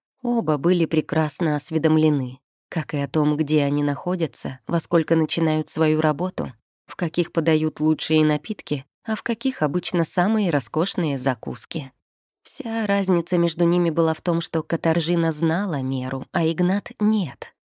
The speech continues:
Он был старшим сыном главы Содружества, старше нее на три года. От отца ему передался дар обращаться в медведя,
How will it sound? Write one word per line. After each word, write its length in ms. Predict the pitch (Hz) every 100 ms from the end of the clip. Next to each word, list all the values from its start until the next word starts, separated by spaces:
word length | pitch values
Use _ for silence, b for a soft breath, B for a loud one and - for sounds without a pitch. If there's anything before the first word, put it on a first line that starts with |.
| _ _
Он 220 | - 151 147
был 160 | 147
старшим 580 | 143 - 160 127 - 143
сыном 400 | 135 165 147 143
главы 320 | 151 151 147
Содружества, 720 | 143 147 143 175 165 - - 131
старше 420 | - - 196 -
нее 360 | 190 180 165 185
на 160 | 185 175
три 180 | 190
года. 520 | 175 156 131 123 131 - _ _ _
От 240 | - 156
отца 340 | 143 - - 151
ему 240 | 160 147
передался 640 | 135 156 147 151 151 170
дар 240 | 147 147 151
обращаться 560 | 135 147 - 147 -
в 80 | 151
медведя, 600 | 156 151 147 185 151 135